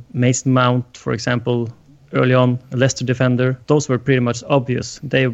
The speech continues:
they were good value, and you, you knew it. They were wrongly priced, you could say.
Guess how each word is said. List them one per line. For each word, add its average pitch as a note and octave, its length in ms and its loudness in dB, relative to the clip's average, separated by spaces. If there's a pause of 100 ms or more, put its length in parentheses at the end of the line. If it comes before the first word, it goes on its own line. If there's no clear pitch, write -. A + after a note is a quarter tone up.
(240)
they C3+ 180 0
were A#2+ 180 0
good A2 260 -2
value, A2+ 360 0 (100)
and B2 160 -4
you, A2 220 -2
you B2+ 140 0
knew A#2+ 180 4
it. - 260 -2 (120)
They C3 80 -2
were A#2 200 -4 (360)
wrongly C3 420 4
priced, B2 460 -2
you B2+ 80 -4
could A#2 140 -8
say. A#2+ 220 -4